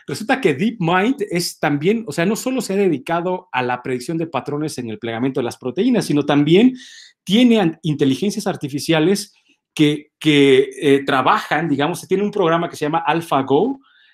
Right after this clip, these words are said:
que hay un documental en Netflix, se los recomiendo mucho si tienen oportunidad de verlo, se llama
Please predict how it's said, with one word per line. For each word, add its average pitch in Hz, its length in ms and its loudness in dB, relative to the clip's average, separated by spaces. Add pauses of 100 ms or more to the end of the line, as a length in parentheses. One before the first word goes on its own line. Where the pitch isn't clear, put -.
que 165 80 0
hay 175 100 4
un 196 100 4
documental 151 520 2
en 131 160 0
Netflix, 160 460 0
se 143 60 -2
los 117 180 -6
recomiendo 139 500 0
mucho 165 300 -2
si 127 100 -10
tienen 135 180 -4
oportunidad 123 540 -6
de 131 80 -2
verlo, 147 260 -2
se 135 140 -6
llama 135 400 -2